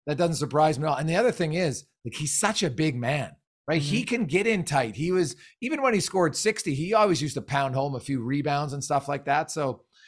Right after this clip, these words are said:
Speaker 1: yeah,
Speaker 2: He'll
Speaker 1: he's a
Speaker 2: just pull
Speaker 1: smart
Speaker 2: you
Speaker 1: player.
Speaker 2: over.
Speaker 1: Yeah, he's a smart player, man. That's why I'm going the over. And the other thing is, he rarely get injured,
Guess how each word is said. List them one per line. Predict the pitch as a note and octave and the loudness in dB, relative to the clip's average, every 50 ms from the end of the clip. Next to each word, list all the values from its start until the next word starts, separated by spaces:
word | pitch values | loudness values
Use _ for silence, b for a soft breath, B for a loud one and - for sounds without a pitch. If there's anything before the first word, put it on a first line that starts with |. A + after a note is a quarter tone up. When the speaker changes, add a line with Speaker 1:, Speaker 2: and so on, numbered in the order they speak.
| b b b b | b b b b
Speaker 1:
yeah, | - G3+ | 2 4
Speaker 2:
He'll | F#3+ F#3 | 4 4
Speaker 1:
he's | F#3+ | 4
a | G#3+ | 2
Speaker 2:
just | G3+ - | 2 2
pull | D3 - | 6 6
Speaker 1:
smart | A3 G3+ | 6 6
Speaker 2:
you | D3 B2+ | 6 6
Speaker 1:
player. | C3 E3+ F#3 F#3 C#3+ | 4 4 4 4 2
Speaker 2:
over. | - - - _ _ _ _ _ _ _ - | -2 -6 -10 _ _ _ _ _ _ _ -2
Speaker 1:
Yeah, | C#3 C#3+ C3+ B2 G2+ G#2 | 0 0 0 0 -2 -8
he's | - D3 - | -12 -12 -8
a | F#3 | -8
smart | - - F3 F#3 F#3 F3+ E3+ D3+ - - | -6 -2 0 0 2 2 2 0 -2 -4
player, | C#3 D3 D3+ D3 | -4 -2 -2 -2
man. | B2+ A#2 A#2+ | -2 -2 -2
That's | C3 C#3+ C#3 - - | -2 -2 -2 0 0
why | D#3+ D#3+ | 0 2
I'm | D3+ | 2
going | C3+ D#3 D3+ D3 | 2 2 2 2
the | C#3+ C#3 | 2 2
over. | C#3 C#3+ D3 C3+ B2 - | 2 2 0 -2 -2 -2
And | E3+ | 0
the | E3 E3+ | 2 4
other | F#3+ G3+ G#3 D3+ | 4 4 4 4
thing | D#3+ D3+ C#3+ | 2 0 -2
is, | B2+ A#2+ A2 - b b b b _ | -2 -4 -6 -8 b b b b _
he | - A#2 | -6 -4
rarely | A2+ B2+ B2 A#2+ A2+ G#2 | -2 -2 -2 -2 -2 -6
get | F#2 F#2 F2+ | -6 -8 -8
injured, | F2 E2 D#2+ - | -10 -12 -14 -18